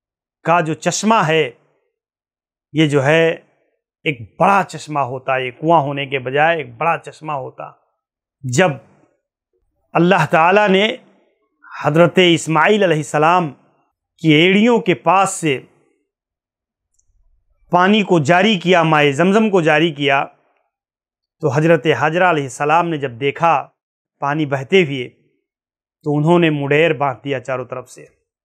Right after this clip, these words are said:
उसी बात को अल्लाह के नबी ने जिक्र किया कि अगर वो मुडेर बांध करके उस पानी को रोकती ना, तो वो एक चश्मा की शक्ल अख्तियार कर जाता।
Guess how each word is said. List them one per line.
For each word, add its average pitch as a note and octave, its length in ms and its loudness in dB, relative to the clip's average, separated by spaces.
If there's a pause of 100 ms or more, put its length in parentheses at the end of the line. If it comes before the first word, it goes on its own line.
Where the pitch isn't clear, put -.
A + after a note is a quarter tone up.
(760)
उसी F#3+ 240 0
बात F#3+ 240 2
को F#3 100 0
अल्लाह F3 240 2
के E3 100 -8
नबी D#3 180 -4
ने D#3+ 120 -2
जिक्र F#3 300 0
किया C3 260 -4
कि - 760 -10
अगर F3 200 4
वो F#3+ 260 4
मुडेर F3+ 360 2
बांध F3+ 300 0
करके E3+ 260 -2
उस G3 180 -2
पानी E3+ 320 -2
को E3+ 140 -8
रोकती E3+ 500 2
ना, A3 160 2 (1040)
तो C#3+ 80 -8
वो D#3+ 160 2
एक D#3+ 200 2 (100)
चश्मा F3+ 340 -2
की D3 120 -10
शक्ल C3 240 -6
अख्तियार B2+ 380 -4
कर B2+ 180 -8
जाता। - 320 -12